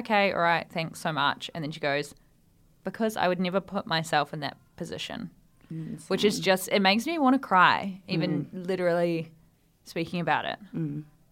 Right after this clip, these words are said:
Speaker 1: When I was walking down the street, I had my fist, my hands were like this in fists.
Speaker 2: Yeah, I was in the shower listening to it, <laughs> and I, I kinda knew it was coming 'cause I'd seen the headline, and, like, my jaw still dropped to the floor. I was like, "I just cannot, cannot, cannot, cannot believe that anyone would ever say that."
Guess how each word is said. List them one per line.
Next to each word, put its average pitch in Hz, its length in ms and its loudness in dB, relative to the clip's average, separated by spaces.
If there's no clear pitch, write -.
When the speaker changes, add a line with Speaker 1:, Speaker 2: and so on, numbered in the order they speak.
Speaker 1:
When 208 140 4
I 214 40 8
was 226 120 8
walking 202 240 2
down 220 120 6
the 202 60 0
street, 175 220 2
I 160 60 6
had 185 100 6
my 180 140 -4
fist, - 640 -6
my 180 200 -2
hands 185 360 -6
were 202 60 -2
like 165 160 -2
this 160 260 -4
in 165 140 -8
fists. - 600 -6
Speaker 2:
Yeah, 165 220 6
I 175 40 8
was 185 100 4
in 180 120 -4
the 196 80 0
shower 151 420 0
listening 151 440 -6
to 151 160 -6
it, - 220 -4
<laughs> - 360 -14
and 156 260 2
I, 143 340 2
I 170 100 2
kinda 170 320 2
knew 160 160 2
it 143 40 -2
was 151 120 -6
coming 143 240 -4
'cause 143 100 -8
I'd 143 120 -8
seen 151 140 -6
the 139 60 -2
headline, 139 380 -6
and, 147 120 -4
like, 95 100 -4
my 147 120 -4
jaw 147 220 -6
still 143 220 -8
dropped 143 280 -8
to - 60 -20
the 151 60 -8
floor. - 260 -8
I - 20 -8
was - 100 -8
like, - 140 -8
"I 160 40 -8
just 151 220 -12
cannot, - 440 -8
cannot, - 340 -12
cannot, - 340 -10
cannot - 300 -12
believe - 420 -10
that - 140 -10
anyone 143 240 -6
would 165 120 -8
ever - 140 -10
say - 180 -10
that." - 200 -8